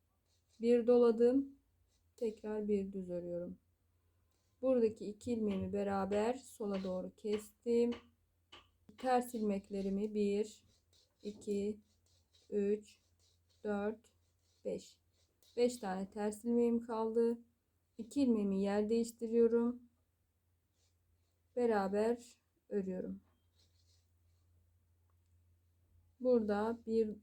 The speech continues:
düz, bir doladım, bir düz, bir de kenar ilmeğimi örüyorum arkadaşlar. Bakın. Arka yüzünde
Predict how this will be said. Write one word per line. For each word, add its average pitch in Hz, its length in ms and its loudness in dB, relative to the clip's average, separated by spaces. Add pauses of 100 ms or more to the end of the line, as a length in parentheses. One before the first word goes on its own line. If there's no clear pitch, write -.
(200)
düz, 233 460 2 (760)
bir 214 260 2
doladım, 220 640 4 (760)
bir 220 320 0
düz, 226 300 0
bir 208 180 0
de 196 120 -4
kenar 208 280 -4
ilmeğimi 202 600 -2
örüyorum 185 440 -2
arkadaşlar. 185 760 -12 (320)
Bakın. 208 320 -14 (1040)
Arka 285 340 4
yüzünde 226 680 2